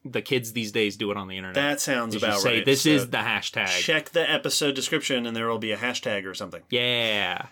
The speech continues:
Speaker 2: <laughs>
Speaker 1: We're learning how to use technology.
Speaker 2: There is one more spooky episode left for this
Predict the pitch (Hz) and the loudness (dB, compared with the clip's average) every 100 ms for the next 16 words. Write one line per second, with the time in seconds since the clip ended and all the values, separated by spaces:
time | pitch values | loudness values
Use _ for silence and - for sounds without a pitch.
0 | 180 139 170 175 160 160 170 196 226 175 | -6 -4 -4 -4 -6 0 2 4 4 6
1 | 180 170 156 165 151 139 143 151 135 - | 4 2 0 2 2 2 2 2 0 -4
2 | 156 131 143 151 147 151 151 165 131 107 | -4 -4 0 2 2 -2 -4 -6 -6 0
3 | 131 143 143 139 120 104 123 131 139 131 | 2 4 2 0 -2 -2 0 0 2 2
4 | 131 - 131 127 131 123 120 - 127 117 | 2 0 -6 -6 -2 -2 -2 -2 -2 -2
5 | 117 143 - - 113 98 107 101 - - | -2 -4 -6 -10 -8 -6 -6 -4 -4 -4